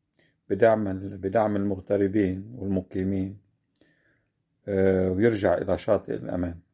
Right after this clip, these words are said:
وبتمنى لكل الوطن العربي الخير والسلام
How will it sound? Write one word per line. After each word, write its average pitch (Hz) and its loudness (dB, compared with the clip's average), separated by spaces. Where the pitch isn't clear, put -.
وبتمنى 107 0
لكل 110 0
الوطن 98 2
العربي 87 0
الخير 92 2
والسلام 95 -2